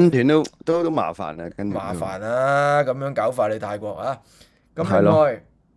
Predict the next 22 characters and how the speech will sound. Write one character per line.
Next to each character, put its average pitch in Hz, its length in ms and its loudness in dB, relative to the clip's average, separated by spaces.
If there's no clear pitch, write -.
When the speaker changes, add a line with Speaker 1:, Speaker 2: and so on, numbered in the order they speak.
Speaker 2:
誒， 151 180 0
屯 127 260 -8
門 113 420 -8
提 113 440 -6
案 123 260 -4
男 107 320 -12
子 120 160 -16
墮 117 440 -2
樓 131 240 0
昏 175 220 0
迷 123 220 -4
送 123 240 -10
院 147 140 -10
死 147 160 -6
亡， 123 220 -6
三 196 300 0
十 160 80 -2
五 127 240 -8
歲 131 180 -6
姓 123 240 -10
葉 156 220 -6
啊， 113 100 -12